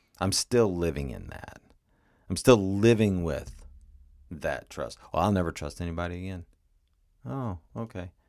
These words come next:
That's a great way to live, isn't it? That's a great statement to put out there.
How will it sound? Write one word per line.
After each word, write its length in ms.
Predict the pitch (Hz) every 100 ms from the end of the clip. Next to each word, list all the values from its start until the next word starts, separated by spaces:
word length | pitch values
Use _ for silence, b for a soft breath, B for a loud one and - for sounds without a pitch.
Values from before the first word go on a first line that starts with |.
| _ _ -
That's 260 | 101 135
a 60 | 90
great 260 | 69 62 -
way 140 | 62
to 100 | -
live, 220 | - -
isn't 180 | 87 139
it? 140 | 170 - _ _ _ _ _ _ _
That's 240 | 92 147 110
a 40 |
great 380 | 78 85 78 -
statement 440 | - 80 - 69
to 60 | -
put 200 | - 71
out 180 | 69 -
there. 280 | 73 82